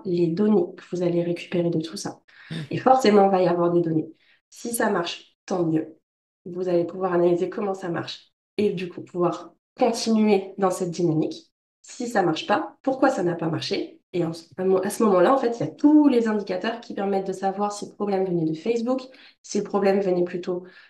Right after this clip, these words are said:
Speaker 1: de, euh, la page de capture, de l'événement en question.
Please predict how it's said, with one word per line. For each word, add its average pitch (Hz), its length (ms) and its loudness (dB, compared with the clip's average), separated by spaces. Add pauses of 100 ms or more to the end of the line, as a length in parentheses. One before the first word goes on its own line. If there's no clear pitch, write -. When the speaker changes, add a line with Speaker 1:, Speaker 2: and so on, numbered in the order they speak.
(100)
Speaker 1:
de, 180 440 0
euh, - 680 -6
la 170 160 -4
page 208 260 2
de 240 80 0
capture, 254 600 -2 (260)
de 160 60 0
l'événement 233 480 4
en 233 80 4
question. 240 520 -4